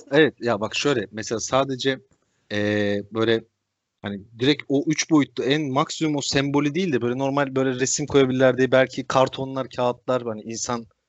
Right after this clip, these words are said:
resmi olan şeyler koyabilirlerdi, ne bileyim. İşte yani orada direkt kullandıkları seks objesi yani. Onları insanlar sipariş ediyorlar evde takılmak için, anladın mı? O yüzden büyük bir kriz var orada.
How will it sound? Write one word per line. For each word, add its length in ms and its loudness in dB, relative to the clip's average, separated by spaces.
resmi 340 -2
olan 380 -2
şeyler 320 2
koyabilirlerdi, 920 -2
ne 100 -8
bileyim. 300 -4
İşte 400 -2
yani 220 2
orada 320 4
direkt 260 2
kullandıkları 600 2
seks 300 -4
objesi 420 -8
yani. 220 -12
Onları 320 -2
insanlar 480 -2
sipariş 500 2
ediyorlar 340 -6
evde 240 -6
takılmak 480 -12
için, 160 -14
anladın 300 -6
mı? 120 -4
O 140 2
yüzden 380 2
büyük 240 -2
bir 60 -10
kriz 280 -6
var 100 -2
orada. 300 -6